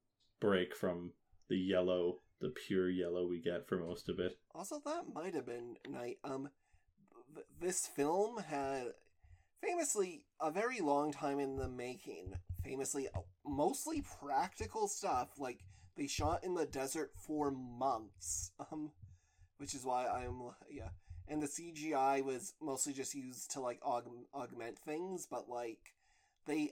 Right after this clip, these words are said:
Speaker 2: actually staged vehicle crashes and, like, flaming guitars and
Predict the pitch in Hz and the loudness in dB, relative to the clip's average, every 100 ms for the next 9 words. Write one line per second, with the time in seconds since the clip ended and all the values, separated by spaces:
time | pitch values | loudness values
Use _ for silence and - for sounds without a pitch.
0 | - 127 123 151 143 - 139 139 139 - | 6 6 6 0 0 0 2 0 0 -6
1 | 131 143 139 139 123 - 113 104 - 117 | 0 2 2 -2 -4 -4 -4 -4 -6 -8
2 | 101 101 - 127 120 117 110 - - 131 | -8 -10 -8 -6 -6 -6 -8 -8 -4 -2
3 | 135 131 120 - 127 117 113 113 107 - | 0 -2 -4 -4 -2 0 0 -4 -10 -12
4 | 135 123 | -10 -8